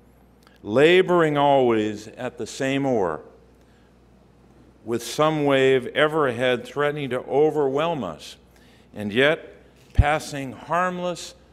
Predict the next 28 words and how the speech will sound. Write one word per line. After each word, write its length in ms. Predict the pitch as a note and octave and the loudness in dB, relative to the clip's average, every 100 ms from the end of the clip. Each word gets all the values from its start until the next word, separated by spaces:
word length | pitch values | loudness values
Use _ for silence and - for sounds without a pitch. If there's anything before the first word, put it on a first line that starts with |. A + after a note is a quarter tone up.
| _ _ - | _ _ -8
under 640 | C#3+ D#3 D#3 D3+ D3 D3 A#2 | -4 -2 2 2 2 -2 0
our 200 | C3 A#2+ | 0 0
bark," 500 | A2+ G2+ E2+ - - G#2 | 2 2 0 -6 -20 -18
meaning 280 | G2+ G2+ | -14 -10
a, 80 | F#2+ F2 - _ - | -10 -12 -20 _ -20
a 60 | F#2 | -6
vessel, 460 | A#2 A#2+ - F#2 | -4 -2 -4 -8
a, 80 | F2+ - - - | -8 -10 -18 -18
a 40 | F2+ | -4
boat. 380 | G#2+ G2 - - - _ _ _ _ _ _ _ _ _ _ _ _ A2 | -2 -2 -4 -16 -20 _ _ _ _ _ _ _ _ _ _ _ _ -4
"We 180 | C3+ | 0
knew 300 | C#3+ E3+ F3+ | 2 2 2
not 300 | E3 D3+ C#3 | 2 2 0
how 340 | A#2 D#3+ E3 E3 | -2 -2 0 2
we 180 | D#3 C3+ | 2 2
rode 480 | B2+ C#3 D3+ D3+ | 2 4 4 2
through 140 | D3+ C#3+ | 0 -4
the 120 | B2 | -6
storm 680 | - - A#2+ G#2+ G#2 G2+ G#2 - - _ _ | -6 -6 -2 0 -2 -4 -10 -20 -20 _ _
with 200 | G2+ F#2+ - - | -8 -6 -8 -2
heart 460 | D3+ D#3+ D#3+ D#3+ | 2 2 0 -4
and 200 | A#2+ A#2 | -10 -8
hand 720 | G2+ A2+ A#2+ G2+ F#2+ F2+ F2+ - _ _ _ - | -8 -6 -4 -2 -4 -6 -10 -16 _ _ _ -16
and 240 | A2 G#2 | -10 -6
made 520 | A2 A#2 A#2 A2+ G#2+ - _ _ _ _ | -4 -4 -4 -6 -10 -18 _ _ _ _
a 140 | G2+ G2 | -14 -12
happy 440 | F2+ A2 G2+ F#2+ | -8 -10 -8 -12
port." 380 | F2 G#2 E2 | -10 -8 -8